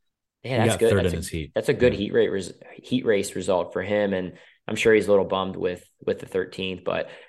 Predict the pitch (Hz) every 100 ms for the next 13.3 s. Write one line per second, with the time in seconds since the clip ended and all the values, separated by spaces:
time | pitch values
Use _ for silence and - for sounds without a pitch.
0 | _ - 101 104 127 123 107 127 127 127
1 | 123 113 131 127 117 107 127 131 131 131
2 | 120 107 110 123 127 123 131 117 110 123
3 | 110 - 110 113 101 101 110 113 117 107
4 | 95 107 113 117 135 - 135 120 95 101
5 | 113 110 101 - _ _ _ 117 151 135
6 | 104 117 120 113 107 101 - - _ _
7 | 156 185 151 156 - 98 117 120 98 107
8 | 131 147 123 - - 101 - 95 87 -
9 | - - _ _ _ - - - 50 50
10 | 53 55 - - 50 53 - - 104 -
11 | 110 110 110 107 95 87 - _ _ _
12 | _ _ 123 127 120 120 120 101 113 113
13 | 113 104 98